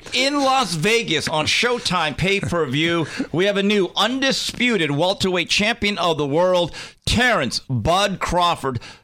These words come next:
Speaker 1: dominates and decimates Errol Spence in nine. Mario, take it away.
Speaker 2: I'm so mad that I couldn't be there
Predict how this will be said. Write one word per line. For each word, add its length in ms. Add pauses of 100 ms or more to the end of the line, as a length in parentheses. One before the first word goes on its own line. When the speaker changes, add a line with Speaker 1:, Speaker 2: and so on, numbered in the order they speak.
(120)
Speaker 1:
dominates 840
and 180
decimates 640
Errol 240
Spence 460
in 220
nine. 400 (280)
Mario, 520
take 280
it 60
away. 420 (720)
Speaker 2:
I'm 160
so 320
mad 640 (640)
that 220
I 100
couldn't 280
be 180
there 380